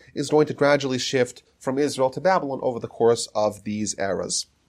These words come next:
Tonight, I want to focus on some of the pivotal characters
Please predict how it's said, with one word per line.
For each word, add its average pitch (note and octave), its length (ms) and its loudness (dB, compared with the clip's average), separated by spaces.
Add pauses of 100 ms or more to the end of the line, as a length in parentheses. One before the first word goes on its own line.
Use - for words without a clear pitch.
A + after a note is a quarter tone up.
(800)
Tonight, F3+ 340 2
I - 40 6
want C#3+ 180 2
to A#2+ 180 2
focus D#3+ 720 0
on A2+ 180 -2
some D3 220 -2
of B2 80 0
the A2 60 -4
pivotal E3 440 -2
characters C3 760 -2